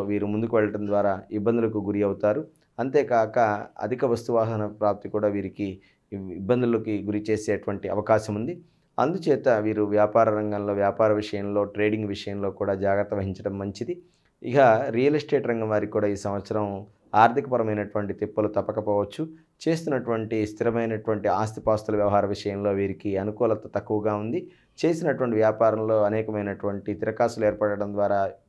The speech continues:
చేసినటువంటి వ్యాపారంలో నష్టపోయి ముందుకు వెళ్ళేటువంటి అవకాశం ఉంది. పెట్టినటువంటి పెట్టుబడులు ఉపసంహరించుకొని మిత్రుల యొక్క భేదాలు వీరికి కలిగించేటువంటి అవకాశం ఉంది.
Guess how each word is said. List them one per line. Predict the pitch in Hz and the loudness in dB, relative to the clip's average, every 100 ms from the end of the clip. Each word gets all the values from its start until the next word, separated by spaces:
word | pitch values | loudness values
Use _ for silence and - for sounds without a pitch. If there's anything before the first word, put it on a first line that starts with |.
| _ - | _ -2
చేసినటువంటి | 117 117 117 107 104 95 | -2 -2 -4 -2 0 2
వ్యాపారంలో | 95 95 107 107 107 | 2 2 2 2 -2
నష్టపోయి | 98 95 - 120 151 | -2 -6 -6 0 0
ముందుకు | 131 110 113 110 | 2 0 -2 0
వెళ్ళేటువంటి | 104 101 101 95 | 2 0 -2 -2
అవకాశం | 95 95 101 - | -2 0 -2 -2
ఉంది. | 110 151 - - _ _ - | -6 -6 -8 -14 _ _ 2
పెట్టినటువంటి | 135 151 139 127 117 | 4 4 2 2 0
పెట్టుబడులు | 107 107 113 110 107 | -2 0 0 0 0
ఉపసంహరించుకొని | 104 107 107 104 101 - 104 101 | -2 -2 0 0 -2 -4 -2 -2
మిత్రుల | 98 95 123 120 | -4 -2 2 4
యొక్క | 110 110 | 4 0
భేదాలు | 95 95 107 117 110 | 0 2 4 4 4
వీరికి | 98 95 95 101 92 | 2 -2 -4 -6 -4
కలిగించేటువంటి | 104 104 104 107 104 98 98 | -4 -2 -4 -4 -4 -2 -2
అవకాశం | 95 101 - 104 | 0 -2 -2 -6
ఉంది. | 113 | -4